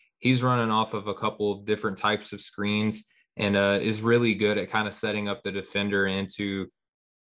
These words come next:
getting a lot of separation for himself on some jump shots. So that's gonna be something that teams are looking for.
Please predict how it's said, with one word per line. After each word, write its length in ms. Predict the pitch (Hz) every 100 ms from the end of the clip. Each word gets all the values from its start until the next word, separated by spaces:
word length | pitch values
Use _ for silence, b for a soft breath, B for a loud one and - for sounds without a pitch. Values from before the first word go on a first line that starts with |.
| -
getting 340 | 123 120 113
a 60 | 104
lot 280 | 98 123
of 80 | 110
separation 680 | - 117 110 104 107 107 101
for 200 | - 101
himself 420 | 101 95 101 98 101
on 120 | 98
some 200 | - 92
jump 280 | 101 95 -
shots. 340 | 101 95 95
So 80 | 101
that's 240 | 107 135
gonna 120 | 147
be 100 | 120
something 340 | 110 107 101 101
that 160 | 95
teams 260 | - 101 98
are 120 | 95
looking 380 | 92 92 95 92
for. 400 | - 98 95 95